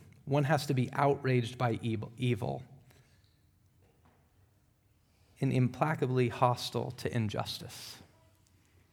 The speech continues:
That's what propitiation is. God took upon himself all of the horrors,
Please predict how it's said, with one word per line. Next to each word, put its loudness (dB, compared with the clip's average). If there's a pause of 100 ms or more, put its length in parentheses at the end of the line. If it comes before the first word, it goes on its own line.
(380)
That's 2
what 0
propitiation -2
is. -10 (1200)
God 6
took 2
upon 2
himself -4 (1120)
all 8
of 2
the 4
horrors, -4